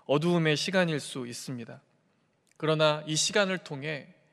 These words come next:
우리가 하나님을 더욱더 두려워하기를 원합니다. 하나님께 더욱더 겸손해지기를 원합니다. 하나님을 경외하는 그런 시간이 되기를 원합니다.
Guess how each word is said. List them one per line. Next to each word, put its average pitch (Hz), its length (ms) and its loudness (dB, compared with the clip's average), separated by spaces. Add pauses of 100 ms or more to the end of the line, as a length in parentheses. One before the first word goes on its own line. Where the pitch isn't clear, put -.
(480)
우리가 147 540 2 (200)
하나님을 185 440 0
더욱더 143 360 -2
두려워하기를 139 640 2
원합니다. 113 560 -14 (640)
하나님께 190 400 4
더욱더 165 380 2
겸손해지기를 147 1300 2
원합니다. 123 560 -8 (960)
하나님을 165 640 2
경외하는 160 800 4
그런 139 200 0
시간이 151 600 0
되기를 135 320 0
원합니다. 127 560 -8